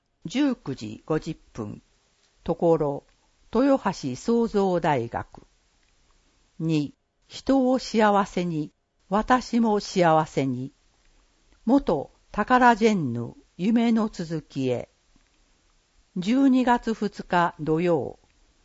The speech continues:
十四時三十分から十六時。ところ、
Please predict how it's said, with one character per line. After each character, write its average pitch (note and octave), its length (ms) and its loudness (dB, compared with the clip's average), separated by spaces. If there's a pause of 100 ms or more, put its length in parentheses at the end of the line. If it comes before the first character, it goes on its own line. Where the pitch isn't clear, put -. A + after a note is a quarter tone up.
(180)
十 C4 320 2
四 D#3+ 180 0
時 C3 260 -6
三 G#3 280 0
十 G3 180 -4
分 C3 360 -8
か A#2 200 -2
ら A#2 300 -2
十 F#3+ 380 -4
六 D#3 300 -2
時。 - 240 -14 (920)
と E3 120 -4
こ E3+ 220 4
ろ、 D3+ 260 -4